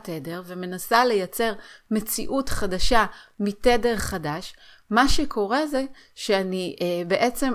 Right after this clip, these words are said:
התדרים הישנים שעוד, עוד קיימים, אוקיי? בין אם זה הכימיקלים שלי ובין אם זה המחשבות הישנות והאמונות הישנות,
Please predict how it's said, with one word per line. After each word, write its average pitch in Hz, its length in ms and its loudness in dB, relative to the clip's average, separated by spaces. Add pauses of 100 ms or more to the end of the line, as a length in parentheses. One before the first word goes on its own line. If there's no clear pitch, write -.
התדרים 190 580 0
הישנים 254 480 0
שעוד, 170 360 -6 (340)
עוד 185 160 -2
קיימים, 170 500 0
אוקיי? 196 280 0
בין 185 220 2
אם 196 100 -2
זה 170 180 -4 (400)
הכימיקלים 240 720 4
שלי 269 440 -2
ובין 180 360 -4
אם 180 80 -8
זה 170 140 -6
המחשבות 180 640 -2
הישנות 247 500 -4
והאמונות 165 560 -4
הישנות, 262 460 -2